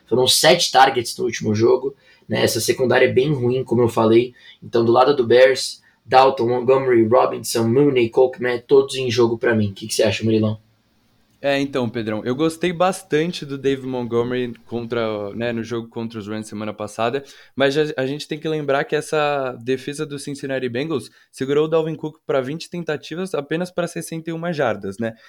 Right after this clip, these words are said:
Speaker 2: E o touchdown dele foi numa jogada que o Justin Jefferson, né, foi tacleado na linha de uma jarda. Então, assim,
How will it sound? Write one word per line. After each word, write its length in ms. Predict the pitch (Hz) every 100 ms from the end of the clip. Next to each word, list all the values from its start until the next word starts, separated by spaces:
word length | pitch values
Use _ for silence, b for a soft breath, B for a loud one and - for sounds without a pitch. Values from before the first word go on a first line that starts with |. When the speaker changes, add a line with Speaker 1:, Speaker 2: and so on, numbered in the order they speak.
| b b
Speaker 2:
E 60 | 151
o 80 |
touchdown 460 | 196 196 - 185 180
dele 360 | 143 196 202 123
foi 180 | 147
numa 180 | 165 180
jogada 360 | 175 165 175 202
que 100 | 196
o 80 | 160
Justin 380 | 180 - 180
Jefferson, 580 | 143 156 165 180 - 180 180 b b -
né, 140 | 131
foi 140 | 139
tacleado 500 | 131 139 156 151 160
na 100 | 160
linha 220 | 156 175 170
de 120 | 170
uma 280 | 185 160 110
jarda. 380 | 107 98 98
Então, 260 | 104 104 156
assim, 380 | 170 165 131